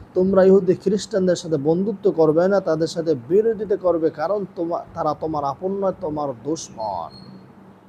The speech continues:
নবী করিম সাল্লাল্লাহু আলাইহি সাল্লাম বললেন, "তাই আগামী বছর যদি আদ-, যদি আমি বেঁচে থাকি, তাহলে আমি আর একটি রোজা বাড়িয়ে রাখবো,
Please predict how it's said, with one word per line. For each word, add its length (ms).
নবী 120
করিম 220
সাল্লাল্লাহু 640
আলাইহি 140
সাল্লাম 240
বললেন, 500
"তাই 180
আগামী 360
বছর 500
যদি 160
আদ-, 400
যদি 140
আমি 220
বেঁচে 260
থাকি, 280
তাহলে 340
আমি 460
আর 160
একটি 260
রোজা 280
বাড়িয়ে 440
রাখবো, 480